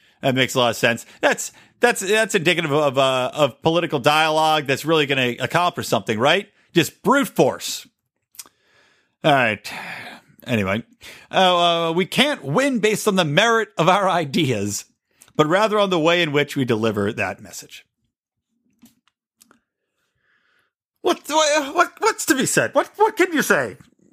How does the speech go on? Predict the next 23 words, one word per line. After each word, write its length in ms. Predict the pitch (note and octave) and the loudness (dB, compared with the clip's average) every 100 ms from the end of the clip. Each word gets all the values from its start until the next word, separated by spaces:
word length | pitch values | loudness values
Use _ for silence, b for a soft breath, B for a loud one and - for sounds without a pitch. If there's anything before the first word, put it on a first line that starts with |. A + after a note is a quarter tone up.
| _ _ _ _ _ | _ _ _ _ _
How 180 | - D4 | -2 -2
do 80 | D#4 | 0
you 80 | A3+ | 0
solve 240 | A#3 G3+ | 0 0
a 60 | E3 | 0
problem 480 | E3+ C#3+ A#2 G2+ G2 _ - | 0 0 -2 -8 -10 _ -4
like 220 | C#3 B2+ | -4 -2
Maria, 420 | C3 G#2+ F#2+ F#2 - _ _ _ _ _ _ _ - | -2 0 -2 -4 -10 _ _ _ _ _ _ _ -10
my 100 | G#2 | -8
friends? 480 | A2+ G2+ G2 - - _ _ _ b b b b b b b b b _ _ - | -4 -4 -6 -10 -16 _ _ _ b b b b b b b b b _ _ -2
I 140 | A#3+ | 0
mean, 300 | B3+ B3 A#3+ A3 G3 | 2 0 -2 -4 -4
the 120 | G3+ | -2
guy's 400 | - D#4 D#4 C4 | 0 2 0 0
basically 400 | D4 C#4+ B3 A#3+ | -2 -2 0 -2
just 220 | G#3+ A3 | -2 -2
saying, 480 | - D4+ G#3 E3+ D3 - _ _ b b _ _ _ _ _ | 0 0 0 -2 -6 -10 _ _ b b _ _ _ _ _
"Our 180 | G3+ A#3 | 0 2
ideas 800 | A#3+ A3+ C4 B3 G#3 F#3+ D#3+ - - _ - | 0 -2 0 2 2 0 -4 -8 -12 _ -8
have 320 | - G3+ E3+ | 0 0 0
no 140 | D#3 C3+ | -2 0
merit." 400 | A2+ G2 - - _ _ _ _ _ _ _ _ _ _ _ _ _ _ _ | -2 -6 -14 -20 _ _ _ _ _ _ _ _ _ _ _ _ _ _ _
<laughs> 120 | - | -4